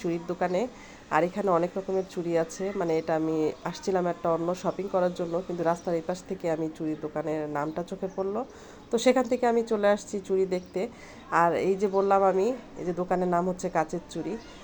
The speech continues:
তো যাই হোক, আমার কাছে মানে আমি কখনো একসাথে এত চুড়ি কখনো দেখিনি। অ-, হয়তো বা দেখেছি, মার্কেটে দেখেছি, শপিংয়ে দেখেছি, আহ, চুড়ির পাশাপাশি অনেক কসমেটিক্স থাকতো, but এর, এখানে চুড়ি আর চুড়ি, যেদিকে তাকাচ্ছিলাম সব শুধু চুড়ি আর চুড়ি। তো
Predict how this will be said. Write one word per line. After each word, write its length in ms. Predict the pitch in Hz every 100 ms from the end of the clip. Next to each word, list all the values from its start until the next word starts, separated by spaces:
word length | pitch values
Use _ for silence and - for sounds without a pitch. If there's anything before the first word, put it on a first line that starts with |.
| - -
তো 100 | 226
যাই 240 | 226 214
হোক, 140 | 226 226
আমার 200 | 196 196
কাছে 400 | 202 - 208 196 190
মানে 160 | 175 175 170 165 156
আমি 140 | 170 175 170
কখনো 280 | 190 196 190 175
একসাথে 280 | - 185
এত 140 | 165 175 175
চুড়ি 160 | 180 175
কখনো 280 | 165 185 170
দেখিনি। 400 | 170 170 196 160 226
অ-, 160 | 180 190
হয়তো 240 | 226 233 240
বা 80 | 226
দেখেছি, 420 | 226 226 233 226
মার্কেটে 360 | 208 196 196
দেখেছি, 340 | 190 190 190 190
শপিংয়ে 440 | 202 175 180 185
দেখেছি, 380 | 175 175 180 180 170
আহ, 540 | - - - - - 156
চুড়ির 220 | 196 185
পাশাপাশি 400 | 185 185 185 180
অনেক 160 | 175 180
কসমেটিক্স 400 | 170 175 175 175 -
থাকতো, 260 | 175 - 180 180
but 120 | 170 -
এর, 140 | 165
এখানে 520 | - 156 185 175 170 170
চুড়ি 400 | - 190 190 190
আর 100 | 175 165
চুড়ি, 180 | 185 160 147
যেদিকে 260 | 170 185 190
তাকাচ্ছিলাম 540 | 175 185 180 190 185 190
সব 120 | 175 - - -
শুধু 160 | 175 165 -
চুড়ি 240 | 165 160
আর 60 | 156 -
চুড়ি। 220 | 147 90 - - - -
তো 40 | -